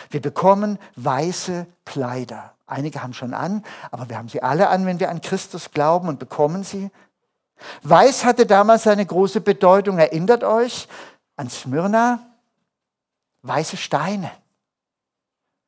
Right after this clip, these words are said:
für Freispruch. In der Rechtsprechung hatte das große Bedeutung. Aber weiße Gewänder waren immer ein Zeichen von Festlichkeit. In Rom,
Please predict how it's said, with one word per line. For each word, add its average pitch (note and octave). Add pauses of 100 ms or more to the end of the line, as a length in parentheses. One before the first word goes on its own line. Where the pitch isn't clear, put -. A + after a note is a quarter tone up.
(280)
für -
Freispruch. D3 (1080)
In E3
der F3
Rechtsprechung E3 (220)
hatte E3+
das F#3
große F#3+
Bedeutung. F3+ (380)
Aber F3
weiße A3
Gewänder G#3+
waren G#3+
immer A3+
ein G3+
Zeichen G3
von G3+
Festlichkeit. -
In D#3+
Rom, G3+